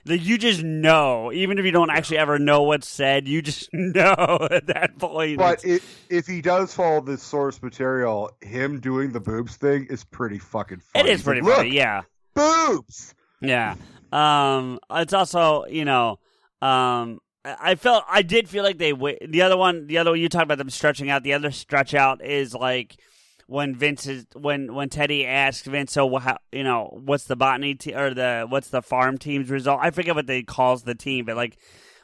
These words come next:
Speaker 1: "What, what are the results on, on Mark's crops?" And he goes,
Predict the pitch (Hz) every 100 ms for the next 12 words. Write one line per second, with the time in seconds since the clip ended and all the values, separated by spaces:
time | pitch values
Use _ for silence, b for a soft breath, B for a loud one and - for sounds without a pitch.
0 | - 135 151 139 139 135 127 123 123 131
1 | 127 120 120 123 123 123 123 - - 139
2 | 131 117 - 127 131 127 127 123